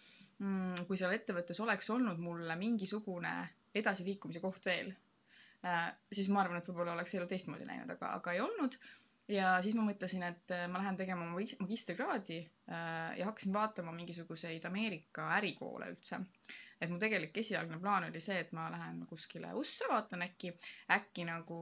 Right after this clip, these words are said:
äh, äh, valge Ida-Euroopa nais-, äh, noor ettevõtja võiks kusagile mõnele stipendiumile kvalifitseeruda, on ju. Et, et noh, et neil on see, selline diversity on Ameerika ülikoolidel hästi oluline.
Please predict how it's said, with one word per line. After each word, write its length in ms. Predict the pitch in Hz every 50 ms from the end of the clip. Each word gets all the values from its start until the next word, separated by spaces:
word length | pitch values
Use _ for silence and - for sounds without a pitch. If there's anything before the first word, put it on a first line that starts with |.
| 170 170
äh, 260 | 165 165 165 165 165 - - - - _ -
äh, 180 | 175 165 160 160 160
valge 580 | 170 196 226 247 240 202 175 170 170 175 165 165 165
Ida-Euroopa 800 | 185 214 247 214 185 165 160 180 214 233 202 208 - _ - 160
nais-, 540 | 170 196 220 233 220 185 160 160 - - - - 165
äh, 160 | 165 165 160 170
noor 220 | 196 214 214 202
ettevõtja 600 | 240 269 - - 190 170 165 165 - - - 160
võiks 240 | 170 214 214 214 - -
kusagile 320 | 196 226 208 185 175 160
mõnele 300 | 170 190 196 185 165 160
stipendiumile 800 | 156 - 165 - - 220 233 214 180 160 151 160 156 160 165 165 -
kvalifitseeruda, 920 | - 175 165 165 165 - - - - - 220 196 180 - - - - - -
on 140 | - -
ju. 80 | - 92
Et, 140 | - - -
et 120 | - 175
noh, 140 | - 190 190
et 80 | 180 -
neil 220 | 185 180 175 175 170
on 20 | 175
see, 200 | - 175 165 165 175 - - - - - - - - -
selline 260 | - - - 190 180 175
diversity 680 | 175 180 180 202 240 254 247 - - - - - 160 165
on 160 | 165 165 165
Ameerika 320 | 175 196 208 190 185 - 196
ülikoolidel 400 | 202 190 175 165 160 160 165 185
hästi 180 | 190 - -
oluline. 440 | 247 339 302 214 175 175 180 190 190